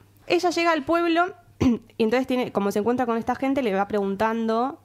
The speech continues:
a los conocidos, tipo, "¿Qué onda? ¿Qué saben de las chicas desaparecidas?". Está unos, unas horas, unos días ahí en el pueblo y una de las chicas aparece muerta. Estas dos chicas desaparecidas, una de ellas aparece muerta en el pueblo.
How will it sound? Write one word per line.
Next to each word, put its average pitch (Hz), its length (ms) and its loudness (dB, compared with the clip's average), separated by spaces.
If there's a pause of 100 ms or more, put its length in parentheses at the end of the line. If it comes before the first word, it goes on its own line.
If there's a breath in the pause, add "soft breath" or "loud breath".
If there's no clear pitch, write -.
a 175 180 -4
los 185 160 -6
conocidos, 269 880 -2
tipo, 190 220 -4
"¿Qué 190 160 -2
onda? 202 240 -2
¿Qué 185 80 -8
saben 185 220 -4
de 180 60 -4
las 180 80 -10
chicas 202 180 -4
desaparecidas?". 294 640 -4 (1000 loud breath)
Está 269 360 0
unos, 330 420 0
unas 247 320 -4
horas, 240 380 0
unos 202 240 -2
días 208 320 -2
ahí 202 200 0
en 220 60 0
el 220 120 -2
pueblo 330 540 0 (120)
y 311 160 2
una 269 200 2
de 254 60 0
las 226 140 -4
chicas 269 300 -4
aparece 202 380 -4
muerta. 170 500 -4 (720 loud breath)
Estas 185 200 -8
dos 202 120 -4
chicas 220 200 -2
desaparecidas, 233 480 -2 (100)
una 302 260 2
de 294 60 -2
ellas 294 220 -2
aparece 208 360 -2
muerta 226 340 0
en 226 80 0
el 240 80 0
pueblo. 277 560 0